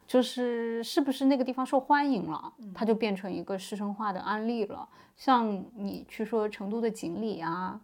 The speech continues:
Speaker 1: 或者是宽窄巷子，它被改造了，现在人也乌泱乌泱的，但是本地的市民都不会去，
Speaker 2: 对。
Speaker 1: 那它又是不是市生化呢？
Speaker 2: 嗯。
Speaker 1: 嗯，然后我觉得，比如说，呃，你既然管它叫市生化，那它有这么一个暗示，就是它是有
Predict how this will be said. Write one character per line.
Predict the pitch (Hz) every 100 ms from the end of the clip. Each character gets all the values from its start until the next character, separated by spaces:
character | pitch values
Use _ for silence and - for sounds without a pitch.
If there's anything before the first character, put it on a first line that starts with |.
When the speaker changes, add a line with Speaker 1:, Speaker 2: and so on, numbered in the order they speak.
| _
Speaker 1:
或 | -
者 | 196 196
是 | 220
宽 | 220 233
窄 | 220 175
巷 | 240 233 202
子， | 185 - - - _
它 | -
被 | 226 247
改 | 196 160
造 | 202 202
了， | 180 156
现 | -
在 | 233
人 | 202 202
也 |
乌 | 202 190
泱 | 214 208
乌 | 214
泱 | 214 214
的， | 214 226 _
但 | 269
是 | 254
本 | -
地 | 185
的 | 214
市 | 202 226
民 | 196
都 | 226
不 | 208
会 | 196 233
去， | 226
Speaker 2:
对。 | 302 214 165 - -
Speaker 1:
那 | 320
它 | 285 311
又 | 302
是 | 262 254
不 | 226
是 | 190 202
市 | -
生 | 190 196
化 | 196 208 -
呢？ | - _ _ -
Speaker 2:
嗯。 | 175 165 156 226
Speaker 1:
嗯， | 226 226 214 262
然 | 247
后 | 294 359
我 | 240 175
觉 | 185 202 202
得， | 262
比 | 226
如 | - 185
说， | 196 220 214 - - - _
呃， | 202 196 190 -
你 | 214 190
既 | 320
然 | 277
管 | 269 170
它 | 202
叫 | 247
市 | 240 269
生 | 277 269
化， | 269 277 202 - - - -
那 | 269 254 254
它 | - 262
有 | 254 170
这 | 185 254
么 | 214
一 | 185
个 | 190 214
暗 | - 262 233
示， | 226 - 240 220
就 | 208 233
是 | 226 233 190
它 | - 226 226
是 | 226 - - 233 208
有 | 185 170 156 147 151